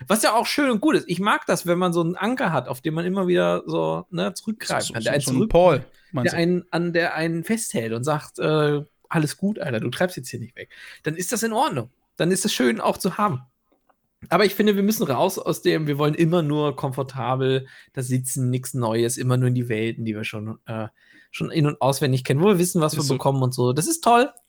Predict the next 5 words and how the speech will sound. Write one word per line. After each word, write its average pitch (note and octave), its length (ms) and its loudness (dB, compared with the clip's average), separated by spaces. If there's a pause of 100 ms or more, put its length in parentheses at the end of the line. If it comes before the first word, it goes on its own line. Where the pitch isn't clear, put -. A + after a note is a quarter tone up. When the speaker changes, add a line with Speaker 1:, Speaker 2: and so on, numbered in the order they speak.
(140)
Speaker 1:
das F3+ 100 -8
hilft G#3+ 280 2
auch F3 240 0
viel, F3+ 420 2 (480)
aber B2+ 840 2